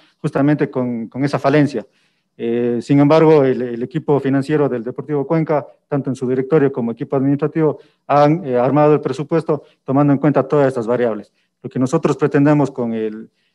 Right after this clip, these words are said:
eh, la venta de abonos, eh, más que nada es un tema de, de sensibilizar al hincha, de que nos apoye. Eh, el club necesita los recursos, tomando en cuenta de que no va, no vamos a tener la taquilla y que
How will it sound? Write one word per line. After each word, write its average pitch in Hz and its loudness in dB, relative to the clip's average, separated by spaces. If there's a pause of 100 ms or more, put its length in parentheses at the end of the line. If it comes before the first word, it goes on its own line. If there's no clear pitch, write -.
(140)
eh, 120 -6
la 123 0
venta 151 4
de 139 4
abonos, 160 2
eh, 117 -8 (340)
más 147 -4
que 160 -2
nada 160 6
es 151 2
un 143 0
tema 151 2
de, 131 -2 (420)
de 127 -4 (220)
sensibilizar 156 0
al 147 2
hincha, 147 0
de 131 -4
que 131 -8
nos 123 -4
apoye. 151 0 (180)
Eh, 123 -6
el 110 -8
club 156 0
necesita 139 0
los 123 -4
recursos, 143 -2 (380)
tomando 147 0
en 139 -2
cuenta 151 2
de 127 0
que - -8
no 139 2
va, 143 2
no 127 -2
vamos 143 0
a 131 -4
tener 143 -2
la 135 0
taquilla 147 -4 (540)
y 123 -10
que 127 0